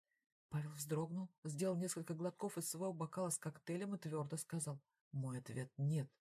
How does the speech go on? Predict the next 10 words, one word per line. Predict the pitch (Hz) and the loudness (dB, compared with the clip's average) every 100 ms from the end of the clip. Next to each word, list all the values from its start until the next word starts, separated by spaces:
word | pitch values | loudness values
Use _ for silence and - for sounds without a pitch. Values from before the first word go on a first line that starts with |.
| _ | _
и | 147 | 2
не | 135 143 | 4 4
надо | 147 170 143 120 | 4 2 2 -2
на | 123 | -4
меня | 120 123 127 | -4 -4 -2
давить». | 143 147 143 131 117 - _ _ - - - _ | 0 0 -2 -4 -8 -14 _ _ -20 -20 -20 _
«Я | 190 226 262 - _ _ | 0 2 2 -2 _ _
понимаю», — | 220 208 185 175 151 143 _ | 2 2 2 4 4 2 _
смягчился | - 147 151 147 156 | -2 -2 0 -2 0
Руслан, | 151 - 147 | 0 0 -4